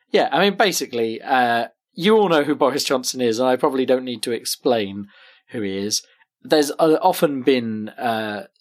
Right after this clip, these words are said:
suspicion that he would eventually become leader of the Tory party. Um, but, yeah, he, he's, he's famous because he's been quite a character. He's done, in the same way some people now are aware of Rees-Mogg because of Have I Got News For You,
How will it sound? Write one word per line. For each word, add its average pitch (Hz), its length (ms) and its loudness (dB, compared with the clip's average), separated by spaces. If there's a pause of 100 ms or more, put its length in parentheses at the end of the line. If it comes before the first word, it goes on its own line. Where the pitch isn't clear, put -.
(200)
suspicion 127 540 0
that 107 120 -2
he 120 160 -4
would 110 140 -2
eventually 113 440 -4
become 107 580 -4 (420)
leader 104 400 0
of 90 120 -10
the 101 60 -4
Tory 95 300 -4
party. 95 560 -4 (300)
Um, 104 500 0 (460)
but, 135 260 0 (640)
yeah, 127 420 -2
he, 175 160 0
he's, 185 360 0 (360)
he's 170 260 0
famous 175 360 0
because 143 280 -2
he's 143 120 -4
been 143 200 0
quite - 160 0
a - 40 -10
character. 120 260 -2
He's 127 220 -4
done, 127 340 0 (300)
in 220 80 0
the 202 60 4
same 226 200 2
way 175 260 2
some 165 220 0
people 139 220 -2
now 127 200 4
are 123 60 2
aware 120 220 2
of 110 100 -4
Rees-Mogg 117 500 -2
because 120 220 -4
of 104 80 -6
Have 107 140 0
I 104 40 -4
Got 104 140 -4
News 104 200 -8
For 117 100 -8
You, 104 280 -4